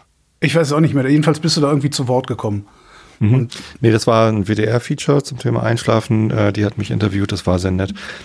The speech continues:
Speaker 2: Ähm, Zeitung, äh, das hatte ich diesmal gar nicht mitbekommen mit dem Zeitmagazin. Die haben mich einfach so erwähnt,
Speaker 1: <laughs>
Speaker 2: haben kein extra Interview gebraucht.
Speaker 1: Ja, ja,
Speaker 2: Ähm,
Speaker 1: klar, das ist so typisch Print. Das ist irgendwie einfach irgendwo
Speaker 2: das
Speaker 1: mal
Speaker 2: kommt
Speaker 1: was
Speaker 2: jetzt seit
Speaker 1: aufgeschnappt.
Speaker 2: zehn Jahren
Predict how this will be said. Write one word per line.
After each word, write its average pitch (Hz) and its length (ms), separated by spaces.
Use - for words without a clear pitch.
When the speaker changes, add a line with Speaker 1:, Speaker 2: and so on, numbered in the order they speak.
Speaker 2:
Ähm, 90 500
Zeitung, 95 480
äh, 95 280
das 95 200
hatte 101 100
ich - 60
diesmal 101 240
gar 90 80
nicht 90 120
mitbekommen 87 340
mit 82 100
dem 87 80
Zeitmagazin. 82 600
Die 85 100
haben 87 80
mich 87 140
einfach 90 180
so 90 160
erwähnt, 85 360
Speaker 1:
<laughs> - 300
Speaker 2:
haben 85 120
kein 90 160
extra - 260
Interview 87 340
gebraucht. 82 640
Speaker 1:
Ja, 170 80
ja, 160 60
Speaker 2:
Ähm, 151 80
Speaker 1:
klar, 147 180
das 127 160
ist - 120
so 127 100
typisch - 580
Print. 131 420
Das 120 120
ist 135 180
irgendwie 135 280
einfach 120 240
irgendwo 123 200
Speaker 2:
das 131 80
Speaker 1:
mal 123 60
Speaker 2:
kommt 113 100
Speaker 1:
was 120 60
Speaker 2:
jetzt 113 100
seit 127 120
Speaker 1:
aufgeschnappt. 110 280
Speaker 2:
zehn 107 80
Jahren 104 380